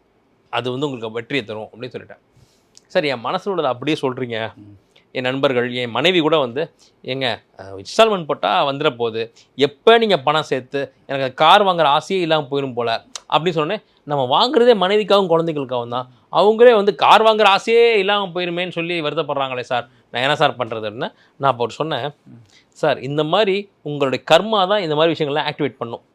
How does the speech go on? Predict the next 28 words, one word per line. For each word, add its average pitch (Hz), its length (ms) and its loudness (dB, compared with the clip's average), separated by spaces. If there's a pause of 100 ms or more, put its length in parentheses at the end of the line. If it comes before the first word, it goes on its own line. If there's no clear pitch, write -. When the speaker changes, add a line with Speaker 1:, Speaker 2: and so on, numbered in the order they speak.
(440)
Speaker 1:
உடனடியா 196 520 6
மனைவி 180 280 4
குழந்தைகளுக்காக 226 460 6
தான் 240 140 8
நம்ம 196 120 6
காரே 175 260 8
வாங்க 147 180 2
போறோம், 151 260 4
அவங்களே 226 380 8
இ 247 120 6
எம் 240 100 -2
ஐ 226 100 4
கட்டி 202 160 2
வாங்கு, 196 380 4 (340)
இமீடியட்டா 220 320 8
நம்ம 190 200 6
பயன்படுத்தணும்னு 190 460 -2
நினைக்கிற 170 260 -2
போது 208 240 -2 (120)
நம்ம 165 200 2
எதுக்கு 214 180 8
போய் 202 120 8
காசு 180 300 6
எடுத்துக்கிட்டு 160 300 -4
இருக்கோம்னு 160 280 -4
நினைக்க 147 220 -4
வைக்கும், 135 320 -6
பாத்தீங்களா? 120 320 -4